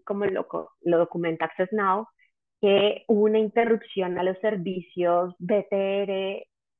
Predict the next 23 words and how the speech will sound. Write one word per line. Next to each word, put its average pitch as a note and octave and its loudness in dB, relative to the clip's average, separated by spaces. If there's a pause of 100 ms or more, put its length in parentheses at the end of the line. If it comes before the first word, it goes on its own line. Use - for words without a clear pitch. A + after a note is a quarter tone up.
(160)
fruto G#3+ 0
de G#3 2 (360)
un G#3 -4
ataque A3 0
malicioso G3+ -2
que, F#3+ -6 (100)
eh, E3+ 0 (300)
sufrió G3+ 0
un G3 -2
proveedor F#3+ -4
del E3 -2
servicio F3 -6
de D#3 -2
Internet E3+ -4
y F3+ -4
tuvo E3 0
que E3 -4
dar E3 0
de D3 0
baja D3+ 0
varios D#3 -6
sitios D#3+ -2
web D#3 2